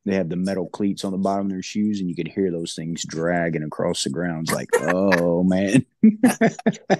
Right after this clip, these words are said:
Speaker 1: He is definitely out. <laughs>
Speaker 2: That's good. I
Speaker 1: Yeah.
Speaker 2: passed out one time in the ceremony.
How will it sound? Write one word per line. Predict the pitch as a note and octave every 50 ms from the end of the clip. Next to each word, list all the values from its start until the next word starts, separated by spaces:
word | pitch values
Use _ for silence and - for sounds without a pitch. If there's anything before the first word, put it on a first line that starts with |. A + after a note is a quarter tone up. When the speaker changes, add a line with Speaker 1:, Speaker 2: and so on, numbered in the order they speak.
| - - - - - - - - G3 - - - - - - _ _ _ _ _ _ _ _ _ _ _ _ _ -
Speaker 1:
He | C#3 C3+ A#2+
is | G#2 F#2 F#2
definitely | G#2+ C3 C#3 D3 - - D#3 D3 D3 -
out. | - C#3+ C3 B2+ C3 - - - - - - - - - - G#3 - - - G#3+ - _ _ _ _ -
<laughs> | _ _ _ _ _ - _ _ _ _ _ _ _ _ _ -
Speaker 2:
That's | G#2+ G#2 A2 G#2+ - - -
good. | - G2+ F#2+ F#2+ F#2+ F#2 F2+ F2 - _ _ _ _ _ _ _ - E2
I | - D#3+
Speaker 1:
Yeah. | E3
Speaker 2:
passed | D#3+ D#4 C4+ - - -
out | D3+ C#3+ - -
one | B2+ C3 B2+
time | A#2 C3 A#2+ A#2 A2+ A2
in | G2+
the | G2
ceremony. | - - G2 F#2+ F#2+ F#2 F2+ F2 F2 F2 E2+ _